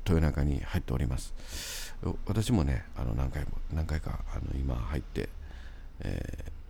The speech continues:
ー、活動をね、あの、やったりとかしてるんですけど、党勢拡大やってるんですけれども、もう先週のね、土曜日なんかもね、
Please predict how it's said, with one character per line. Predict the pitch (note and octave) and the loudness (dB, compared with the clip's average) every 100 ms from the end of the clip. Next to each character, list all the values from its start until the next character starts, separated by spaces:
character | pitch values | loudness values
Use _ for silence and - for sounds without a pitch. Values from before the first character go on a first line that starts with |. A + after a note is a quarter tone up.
| - - | -12 -6
ー、 | |
活 | D#2+ D#2+ | -2 2
動 | C#2 C2+ | 2 4
を | |
ね、 | G2 E2 - - C2 | 4 2 0 -8 -4
あ | |
の、 | C2+ C#2 | -2 0
や | C#2+ | -2
っ | - | -2
た | G1+ | -4
り | G1+ | -4
と | - | -8
か | - - | -10 -10
し | - | -2
て | E2 | 2
る | D#2 | 4
ん | |
で | B1 | 2
す | - | -4
け | G1+ | -6
ど、 | - | 0
党 | D#2+ | 2
勢 | - | 2
拡 | C#2 C#2+ D2 | 0 0 2
大 | |
や | D2+ | 0
っ | |
て | - D2+ | 2 0
る | C#2 | 0
ん | |
で | - | -2
す | - | 0
け | D#2+ | 2
れ | C#2+ | 4
ど | D#2+ | 4
も、 | E2+ C#2 - - - - - - - - - - - | 4 2 -4 -18 -18 -16 -16 -18 -18 -20 -20 -8 2
も | G2 G2 F#2+ | 4 6 6
う | F#2 | 6
先 | A#2 C3 | 6 6
週 | B2+ | 6
の | F2+ | 4
ね、 | C#2+ C#2 | 4 2
土 | C#2+ G2 | 2 2
曜 | A#2+ | 4
日 | E2 C#2 | 2 0
な | - | -2
ん | - | -4
か | - | -6
も | - | -4
ね、 | - C#2 | -2 -2